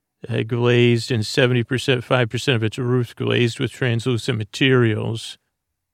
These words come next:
either polycarbonate sheeting or glass. Uh, today, the su-, terms the sunroom, solarium, and conservatory are used interchangeably.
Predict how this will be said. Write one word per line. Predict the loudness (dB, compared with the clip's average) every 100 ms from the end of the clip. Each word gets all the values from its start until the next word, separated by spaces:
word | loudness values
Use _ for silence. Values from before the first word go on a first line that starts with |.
| _ _ _ _ _ _ _
either | -8 -4 -2 0
polycarbonate | 2 4 4 2 2 0 2 -2 -4
sheeting | -4 -2 0 0
or | -2
glass. | -4 -2 0 0 0 -4 -6 -4
Uh, | -2 -2 -4 -6 -10 _ _ _ _ _
today, | -8 0 2 4
the | 2
su-, | 0 0 0 -2
terms | -4 0 0 0
the | -4
sunroom, | -4 0 2 2 0
solarium, | -2 0 2 4 2
and | 0
conservatory | -2 -4 0 0 0 -2 -2 0
are | -2
used | -2 -4 -2
interchangeably. | -2 -4 -2 2 2 4 2 2 -2 -2 -4 -6